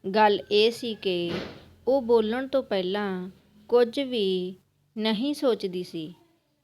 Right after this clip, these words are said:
ਕੁਝ ਕੁ ਦਿਨਾਂ ਨੂੰ ਉਹਨਾਂ ਦੇ ਵਿਆਹ ਨੂੰ ਛੇ ਮਹੀਨੇ ਪੂਰੇ ਹੋ ਚੁੱਕੇ ਸੀ।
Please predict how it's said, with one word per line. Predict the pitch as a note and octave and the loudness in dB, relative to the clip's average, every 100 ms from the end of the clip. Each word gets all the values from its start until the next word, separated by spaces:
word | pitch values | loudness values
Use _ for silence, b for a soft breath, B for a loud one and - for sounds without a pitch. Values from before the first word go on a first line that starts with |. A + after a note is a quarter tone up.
| - | 0
ਕੁਝ | A#3 A3 B3 | 2 2 0
ਕੁ | C#4 | 0
ਦਿਨਾਂ | B3+ A3+ G3 F#3+ | -2 -2 -4 -4
ਨੂੰ | F#3 F3+ F3+ F#3 - _ _ - | -4 -6 -8 -10 -14 _ _ -4
ਉਹਨਾਂ | A3 A#3+ C#4 C#4+ | -2 0 0 2
ਦੇ | C4 | 0
ਵਿਆਹ | G#3+ F3 F#3 | 0 -2 -2
ਨੂੰ | A3+ G#3+ F#3+ F3+ - - - - | -4 -4 -6 -8 -12 -20 -16 -8
ਛੇ | - B3+ A3+ A3 | 2 6 6 4
ਮਹੀਨੇ | A3+ C4 C4+ G#3+ F#3+ F3+ F#3 - _ _ - | -2 -6 -4 -4 -4 -4 -8 -10 _ _ -6
ਪੂਰੇ | A#3 A#3 A3 | 2 4 4
ਹੋ | G#3+ A3 | 4 0
ਚੁੱਕੇ | A3 C4+ - G#3+ | -2 -6 0 0
ਸੀ। | G3+ F#3 | 0 -4